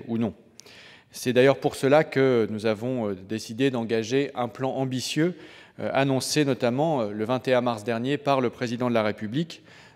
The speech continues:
euh, un plan, euh, structuré autour d'une série de vingt mesures en faveur de la construction et de la rénovation énergétique des logements. Ce plan s'ajoute, euh, aux réformes des dispositifs concernant l'investissement locatif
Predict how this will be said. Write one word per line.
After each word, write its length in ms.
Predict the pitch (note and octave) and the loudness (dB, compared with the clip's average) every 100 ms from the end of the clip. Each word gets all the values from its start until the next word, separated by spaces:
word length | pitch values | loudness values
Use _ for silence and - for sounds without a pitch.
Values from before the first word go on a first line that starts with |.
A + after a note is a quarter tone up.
| - | -14
euh, 80 | G#2+ | -10
un 140 | A2 | -8
plan, 380 | - C3 C3+ C3 | -6 0 0 2
euh, 60 | G#2 | -2
structuré 540 | - C3 - B2+ B2+ | -4 -10 -6 0 2
autour 360 | A#2 A2 B2 A#2 | 2 0 -4 -2
d'une 260 | A2 G#2+ | -2 -2
série 320 | G2+ A#2 A2+ A#2 | -4 -4 -4 -2
de 100 | G#2 | -2
vingt 260 | G2 C#3+ | 2 2
mesures 440 | C3+ A#2+ A2+ D#3+ C#3+ | 4 0 2 0 0
en 80 | |
faveur 400 | A2 A2+ A#2+ C#3+ | -2 -4 0 0
de 120 | A#2+ B2+ | 0 -2
la 220 | A#2+ A2+ | 0 0
construction 640 | C#3+ B2+ - - - D3 E3 - - - _ - | -2 -8 -8 -6 -4 -4 -6 -18 -20 -20 _ 0
et 220 | D3+ D#3 | 2 2
de 140 | B2 | 0
la 140 | A#2+ A2+ | 2 2
rénovation 760 | A#2 A#2+ A2+ A2+ - C3 C3+ | 2 -2 0 0 -2 -4 -2
énergétique 800 | A2+ B2+ B2+ A2+ A2+ - C#3+ - A#2+ | -2 0 0 0 -2 -6 -10 -12 -4
des 160 | A2+ | 2
logements. 320 | A2+ G#2 F#2+ - - - - - - - - | 4 2 -2 -10 -20 -20 -20 -20 -20 -20 -20
Ce 160 | - C3+ | 0 0
plan 240 | A#2 E3 | 4 2
s'ajoute, 520 | - C#3+ B2+ D3 - | 4 2 0 -4 -4
euh, 160 | A#2 A2 | -2 0
aux 140 | A2+ | 2
réformes 340 | B2 B2 D3 C3 | 2 2 2 0
des 120 | A#2+ | -2
dispositifs 680 | A#2 A#2+ C3+ A#2+ A2+ D#3 E3 | -4 -6 -6 -6 -4 -4 -6
concernant 580 | - A#2 B2+ A#2 A#2+ A#2 | -6 -8 -4 -4 -2 -2
l'investissement 600 | A#2 A#2+ A#2 B2 - A#2 | -2 -4 -6 -10 -6 -4
locatif 640 | G#2+ A2 - D3 D#3+ - | -2 -4 -4 -6 -8 -12